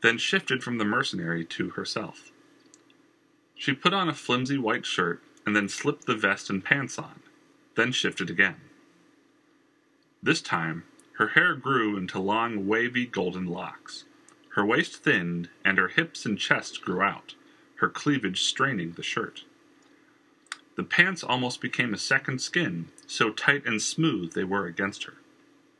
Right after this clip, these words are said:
She looked in the mirror. It made information gathering so much easier. She adjusted the vest and drawstring of the pants a bit more to make sure they were hanging open in all the right ways.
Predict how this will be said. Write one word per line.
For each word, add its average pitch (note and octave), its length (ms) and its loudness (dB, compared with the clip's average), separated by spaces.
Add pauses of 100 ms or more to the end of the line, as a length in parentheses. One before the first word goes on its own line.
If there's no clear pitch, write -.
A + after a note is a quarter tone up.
(1200)
She - 200 2
looked F3 200 0
in G#2 120 2
the F2 40 0
mirror. E2+ 320 -6 (840)
It F3+ 120 0
made G3 240 2
information D3 600 0
gathering C3 400 2
so - 200 -2
much F2 240 -4
easier. F2 380 -6 (1000)
She C#3 280 2
adjusted D3 480 -2
the D#3 80 0
vest G#2 340 0
and G2 100 0
drawstring G2 520 -2
of E2+ 80 -6
the F2 80 -8
pants C3+ 440 0
a - 60 -2
bit D3+ 260 -2
more F#2+ 280 -2
to - 160 -6
make A2 180 -2
sure A#2 240 2
they G2+ 100 2
were F#2+ 220 -4
hanging G#2 300 2
open F#2+ 340 -2
in G2 100 -2
all A2 220 0
the F#2 80 -4
right F2 320 -4
ways. F2 380 -8